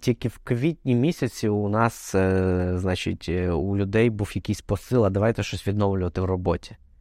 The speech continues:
І ми, правда, ми вже в-, десь в середині березня нам вдалося відправити там кілька десятків замовлень, тобто ми вже почали думати, що нова пошта почала працювати.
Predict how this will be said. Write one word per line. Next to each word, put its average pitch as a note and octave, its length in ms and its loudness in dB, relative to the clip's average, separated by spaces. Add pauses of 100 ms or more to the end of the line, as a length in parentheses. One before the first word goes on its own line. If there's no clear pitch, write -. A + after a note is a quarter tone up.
(480)
І F2+ 1200 0
ми, F#2+ 400 0 (600)
правда, A2 280 0
ми A2+ 160 2
вже G#2+ 300 2
в-, F#2+ 120 -6
десь G#2 240 -2
в - 40 -18
середині G#2+ 480 2
березня A2 680 0 (380)
нам G2 200 2
вдалося G2 520 2
відправити F#2+ 600 0
там E2+ 480 -2
кілька F#2 280 0
десятків F2+ 560 -4
замовлень, D3 580 0
тобто G2 360 -2
ми G2 140 4
вже F#2+ 160 2
почали G2+ 440 0
думати, F2+ 760 0
що - 180 -8
нова A#2+ 220 -4
пошта F3 400 0
почала A#2 360 0
працювати. G2 640 -2